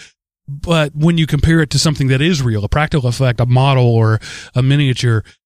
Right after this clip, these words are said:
they, we're still d-, not there yet. And it kinda made me a little nostalgic for that. But anyway, I just wanted to say, if you haven't watched it in a while, go back and watch it with adult eyes, 'cause it, not only does it still stand up, but it'll, it'll make you feel like a kid again.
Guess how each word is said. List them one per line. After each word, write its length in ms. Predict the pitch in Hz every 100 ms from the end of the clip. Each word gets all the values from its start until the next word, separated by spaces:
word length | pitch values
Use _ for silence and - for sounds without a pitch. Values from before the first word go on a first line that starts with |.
| _ _ -
they, 200 | 131 123
we're 380 | 139 135 135 147
still 260 | - 165
d-, 120 | 143 -
not 280 | 135 127 -
there 160 | 117
yet. 140 | 107 110
And 140 | 147
it 120 | 160
kinda 180 | 220 220
made 220 | 170 151
me 80 | 143
a 40 |
little 180 | 127 131
nostalgic 540 | 123 - 131 120 117 -
for 120 | 117
that. 180 | 110 117
But 140 | 180
anyway, 240 | 202 147
I 40 | 143
just 180 | 202 220
wanted 180 | 190
to 20 | 175
say, 160 | 151 127 _ -
if 160 | 160
you 80 | 160
haven't 240 | 151 233
watched 220 | 190 185 170
it 20 |
in 60 |
a 40 | 151
while, 220 | 143 143 - - _
go 140 | 175 202
back 220 | - -
and 100 | 151
watch 220 | 143 -
it 40 | 131
with 140 | 123
adult 340 | 117 117 110
eyes, 300 | 110 101 92
'cause 240 | - 120 110 - - _
it, 180 | 147 135
not 180 | 139 180
only 160 | 180 160
does 160 | 147
it 100 | 135
still 260 | - 156 143
stand 320 | - 135 123
up, 200 | 123 110 113
but 320 | 131 117 113 _ -
it'll, 400 | 147 123 120 135
it'll 160 | 139
make 160 | 139 139
you 60 | -
feel 140 | 123
like 160 | 113 -
a 40 |
kid 140 | 120
again. 260 | 101 87